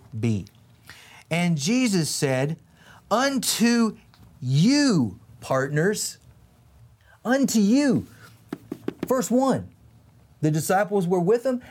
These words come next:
Speaker 2: and the women were sowing into the kingdom and partnering with the preaching of the gospel of the Lord <laughs> Jesus Christ and sowing into the anointing he had to do it. "Unto you, partners, it is given to know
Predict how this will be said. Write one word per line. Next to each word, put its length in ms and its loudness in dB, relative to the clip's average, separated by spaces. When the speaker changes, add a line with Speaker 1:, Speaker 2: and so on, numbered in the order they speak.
Speaker 2:
and 180 -2
the 80 -2
women 440 -2
were 100 -8
sowing 580 -2
into 300 -4
the 120 -2
kingdom 380 0
and 140 -4
partnering 540 -6
with 100 -6
the 80 -20
preaching 460 -6
of 80 -8
the 60 -12
gospel 640 -4
of 80 -6
the 80 -6
Lord 380 -8
<laughs> 20 -
Jesus 480 -6
Christ 480 -6
and 160 -8
sowing 420 0
into 280 0
the 120 -2
anointing 420 0
he 160 -2
had 240 -6
to 60 -10
do 220 -4
it. 140 -12
"Unto 300 0
you, 480 0
partners, 540 -2
it 160 0
is 220 -4
given 500 0
to 120 0
know 720 2